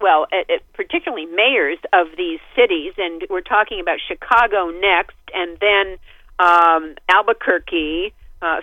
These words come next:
Philadelphia, Detroit, New York, Baltimore, Oakland. They're on his list. Um, th-, and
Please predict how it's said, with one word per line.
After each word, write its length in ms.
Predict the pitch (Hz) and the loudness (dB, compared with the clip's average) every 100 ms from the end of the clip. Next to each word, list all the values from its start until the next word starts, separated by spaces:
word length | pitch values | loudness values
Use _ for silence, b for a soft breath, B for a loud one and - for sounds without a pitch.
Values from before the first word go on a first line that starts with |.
| - | -2
Philadelphia, 680 | 220 208 185 185 196 202 170 | 0 0 4 2 2 -4 -6
Detroit, 580 | 165 - - 196 185 | -8 -10 -4 -2 -2
New 140 | 180 175 | -4 -10
York, 400 | 165 180 175 - | -6 -4 -4 0
Baltimore, 600 | 170 175 - 175 160 160 - | 0 0 -4 -14 -12 -12 -8
Oakland. 720 | 175 208 - 156 139 147 180 - - | -8 -8 -10 -10 -10 -12 -16 -14 -6
They're 180 | 170 | -4
on 180 | 147 165 | -2 -4
his 180 | 165 156 - | -6 -14 -12
list. 420 | 160 190 151 - - _ - _ _ _ | -4 -2 -2 -4 -14 _ -20 _ _ _
Um, 460 | 180 170 160 151 147 | 0 2 2 0 -8
th-, 280 | - - 175 | -18 -12 -6
and 320 | 196 180 175 | -4 -4 -6